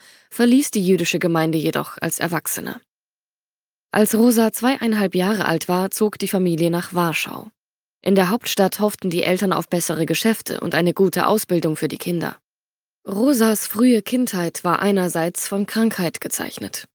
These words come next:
Sie war lange Zeit bettlägerig und entwickelte außerdem ein Hüftleiden, das ihr zeitlebens einen hinkenden Gang einbrachte.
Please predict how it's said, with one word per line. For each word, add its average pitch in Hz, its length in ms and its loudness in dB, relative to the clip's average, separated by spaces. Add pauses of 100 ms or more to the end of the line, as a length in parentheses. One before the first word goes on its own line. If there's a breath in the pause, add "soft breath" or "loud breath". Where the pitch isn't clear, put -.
(600)
Sie 214 180 4
war 214 100 6
lange 233 280 4
Zeit 190 280 -2
bettlägerig 175 720 -2
und 175 140 -6
entwickelte 175 540 -2
außerdem 175 360 0
ein 165 140 -4
Hüftleiden, 160 640 0
das 160 160 -2
ihr 170 120 2
zeitlebens 208 680 0
einen 185 240 -2
hinkenden 175 520 0
Gang 165 220 -4
einbrachte. - 600 -8